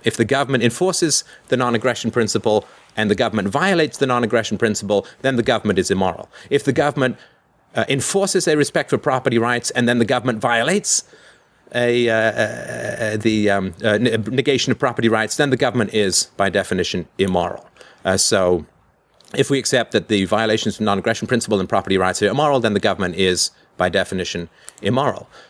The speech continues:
Uh, I would certainly reject the idea that the government is, is like a tool. Uh, you could say, "Well, the government is just a relationship." Well, uh, the government is, is just an abstraction. Well, sure, but slavery is just a, an abstraction. Slavery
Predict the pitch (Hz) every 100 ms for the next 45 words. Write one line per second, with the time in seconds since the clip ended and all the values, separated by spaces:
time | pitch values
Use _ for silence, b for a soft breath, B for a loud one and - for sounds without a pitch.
0 | B 98 90 92 131 139 - 254 156 127
1 | 113 131 117 147 147 - 123 113 101 117
2 | 110 98 98 - 107 107 98 110 95 -
3 | - - 95 92 90 92 - 208 110 -
4 | _ _ _ - 95 95 101 104 - 110
5 | 107 110 113 139 127 113 - 117 - 101
6 | 139 147 104 - 82 - 98 107 151 _
7 | - 95 90 90 92 110 117 104 - 95
8 | - 113 - 110 - 95 107 - - 143
9 | - 92 98 117 - 262 220 - B B
10 | B 139 135 - 262 233 120 - - B
11 | 135 - - 143 139 - - B B -
12 | 110 104 113 110 101 123 113 110 95 -
13 | 156 208 247 160 104